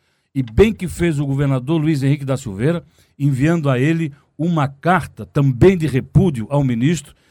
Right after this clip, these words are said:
é, dizendo que quem cuida de Santa Catarina são os catarinenses. E se o ministro quiser cuidar, que vai cuidar da poluição existente no Rio de Janeiro, em São Paulo,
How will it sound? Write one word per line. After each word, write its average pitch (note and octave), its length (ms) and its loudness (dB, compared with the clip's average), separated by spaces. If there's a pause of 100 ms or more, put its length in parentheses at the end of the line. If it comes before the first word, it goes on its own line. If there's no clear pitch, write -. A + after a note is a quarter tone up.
(160)
é, C3+ 120 0
dizendo C#3+ 500 2
que D3 140 -4
quem F#3+ 280 0
cuida D#3+ 300 0
de C#3 80 -6
Santa D#3+ 240 -4
Catarina D3 500 -2
são E3+ 180 -4
os C#3+ 60 -4
catarinenses. C#3 680 -4 (280)
E B2 80 -6
se - 180 -6
o D#3+ 40 -2
ministro D#3 460 -4
quiser C#3 380 -2
cuidar, C3+ 460 -2 (240)
que C3+ 120 -4
vai C#3+ 240 -2
cuidar C#3+ 360 -2
da D3 180 -2
poluição D3 880 0 (340)
existente C#3 760 -2
no A#2+ 120 -4
Rio D#3 200 2
de C#3+ 80 -2
Janeiro, C#3 360 0
em C3+ 60 0
São B2 260 -4
Paulo, D3 460 2